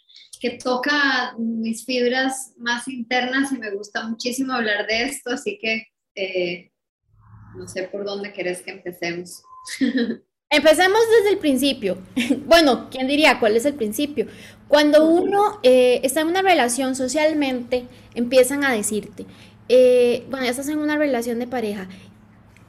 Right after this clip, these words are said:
Speaker 2: conoces a un muchacho, ¿verdad? O a una muchacha, hablemos de muchacho para,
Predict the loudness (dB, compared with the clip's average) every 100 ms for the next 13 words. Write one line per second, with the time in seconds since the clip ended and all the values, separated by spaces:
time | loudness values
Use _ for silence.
0 | -4 -2 0 2 2 2 0 -2 -4 -4
1 | -8 -16 -18 -20 -20 -20 -10 0 4 6
2 | 6 4 0 -4 -4 -4 -6 -8 -12 -14
3 | -14 -12 -8 -4 -2 -2 -4 -2 -2 0
4 | -2 -4 -8 -2 0 0 -6